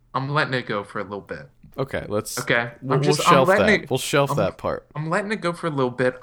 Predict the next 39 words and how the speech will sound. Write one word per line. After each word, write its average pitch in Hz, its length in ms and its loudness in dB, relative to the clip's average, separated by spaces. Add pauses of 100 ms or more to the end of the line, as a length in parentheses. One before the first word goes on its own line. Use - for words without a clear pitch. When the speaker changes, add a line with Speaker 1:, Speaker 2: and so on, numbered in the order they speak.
Speaker 1:
I'm 143 100 -4
like, 123 320 0
you 170 80 -2
know, 127 240 0 (380)
kinda 147 200 0
shitty, 131 360 2
but 123 380 0
whatever. 135 500 2 (320)
What 135 120 4
e-, 139 220 4
what 151 120 6
else 147 260 4
you 127 80 0
got? 87 340 -2 (440)
And 190 100 4
then 196 200 6
later 220 320 6
on 196 160 8
in 160 80 6
the 113 60 4
movie, 101 440 -2 (280)
there's 233 180 6
a 160 60 0
character 139 580 2 (280)
that 113 80 -12
walks 151 300 4
out 190 140 4
into 143 160 -6
his 117 140 -6
backyard, 127 720 -2 (360)
retirement 135 560 0
community. 104 460 -16 (280)
All 143 140 2
the 175 80 0
houses 156 380 0
are 113 40 -2
really 123 240 -2
close 131 280 -4
together. 113 440 -4